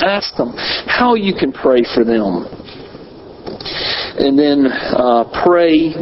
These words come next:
diligently and watch God work. Also,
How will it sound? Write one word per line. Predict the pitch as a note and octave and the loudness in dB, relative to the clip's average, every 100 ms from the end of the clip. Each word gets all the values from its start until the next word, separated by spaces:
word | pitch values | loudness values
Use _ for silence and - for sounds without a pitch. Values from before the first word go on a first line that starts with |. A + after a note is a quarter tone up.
| D3+ D#3+ | -2 2
diligently | E3 D#3+ - B2 G#2+ A#2 | 2 2 0 -2 2 4
and | A2+ A#2 | 6 6
watch | C3 C3 - - | 4 2 -2 -2
God | B2 A#2+ A2+ | 0 0 2
work. | A2+ A2+ - - - - - - - - - - - - - - - - - - - - - - - - - - - - - - - - - - - - - - - | 2 2 0 -6 -10 -12 -16 -20 -20 -20 -20 -20 -20 -20 -20 -20 -20 -18 -16 -14 -14 -14 -12 -12 -10 -10 -10 -12 -16 -16 -16 -18 -18 -18 -18 -18 -18 -16 -14 -8 0
Also, | D#3 E3 - C#3+ G#2+ G2+ | 2 2 2 2 2 0